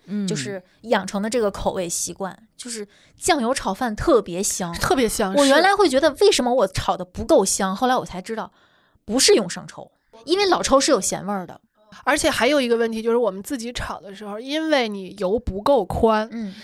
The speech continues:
Speaker 3: 再加上生抽，它就特别容易扒锅。
Speaker 2: 嗯。
Speaker 3: 特别容易底下炒成一嘎巴儿，然后还翻不动。
Speaker 2: 然后我后来又发现，往里面放海苔也特别好吃，其实跟你放虾仁儿是同理的，它有那个
Speaker 3: 拌饭都好吃。
Speaker 2: 香味儿。
Speaker 3: 嗯。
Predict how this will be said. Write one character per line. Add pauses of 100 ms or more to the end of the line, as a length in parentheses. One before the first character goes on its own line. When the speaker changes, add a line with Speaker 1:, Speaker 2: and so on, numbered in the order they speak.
Speaker 3:
再
加
上
生
抽， (180)
它
就
特
别
容
易
扒
锅。
Speaker 2:
嗯。 (260)
Speaker 3:
特
别
容
易 (160)
底
下
炒
成
一
嘎
巴
儿，
然
后
还
翻
不
动。 (360)
Speaker 2:
然
后
我
后
来
又
发
现， (240)
往
里
面
放
海
苔 (100)
也
特
别
好
吃，
其
实
跟
你
放
虾
仁
儿
是
同
理
的，
它
有
那
个
Speaker 3:
拌
饭
都
好
吃。
Speaker 2:
香
味
儿。
Speaker 3:
嗯。